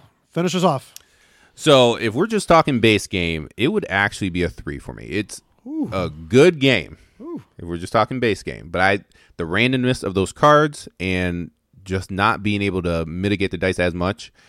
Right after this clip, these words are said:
Speaker 2: it would come in at a three. But we have the Queenies. So, and they, they come to save the day for me. And that brings it up to a four for me. It's a game that,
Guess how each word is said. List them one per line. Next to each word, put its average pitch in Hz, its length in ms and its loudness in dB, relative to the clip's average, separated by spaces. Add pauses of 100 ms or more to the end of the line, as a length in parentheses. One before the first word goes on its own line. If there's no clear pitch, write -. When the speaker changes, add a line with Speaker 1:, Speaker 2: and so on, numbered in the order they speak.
(640)
Speaker 2:
it 95 120 0
would 92 120 -2
come 104 160 0
in 92 100 -2
at 85 80 -2
a 78 40 -16
three. 85 240 -2
But 80 360 2 (760)
we 87 300 -6
have 95 180 2
the 98 60 -2
Queenies. 71 520 -10 (400)
So, 82 460 -2
and 80 120 -10
they, 82 260 -4 (360)
they 80 140 -10
come 92 180 -8
to 80 60 -8
save 85 240 -4
the 80 80 -8
day 82 160 -4
for 80 160 -10
me. 78 160 -10
And 82 100 -8
that 98 240 -4
brings 117 400 -2
it 127 100 2
up 120 140 2
to 110 160 0
a 101 60 -2
four 92 260 -2
for 80 140 -10
me. 62 160 -16 (160)
It's 82 100 -12
a 82 60 -10
game 101 220 -2
that, 95 260 0